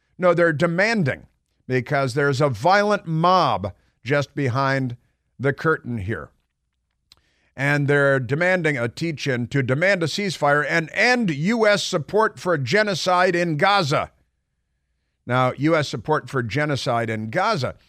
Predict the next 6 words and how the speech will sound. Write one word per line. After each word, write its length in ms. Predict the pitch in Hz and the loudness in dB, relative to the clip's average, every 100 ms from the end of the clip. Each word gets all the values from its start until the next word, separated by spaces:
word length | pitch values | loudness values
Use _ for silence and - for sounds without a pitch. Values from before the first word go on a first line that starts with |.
| _ _ | _ _
The 200 | - 135 127 | -2 0 0
genocidal 840 | 113 208 208 - 160 151 123 117 _ _ _ - | 2 2 2 2 2 4 2 -2 _ _ _ -2
army 460 | 165 175 147 117 - | 2 2 2 -2 -4
is 320 | 131 131 120 | -2 -2 -2
in 280 | 165 185 165 | -2 -2 0
Gaza, 380 | 120 95 87 | -2 -4 -8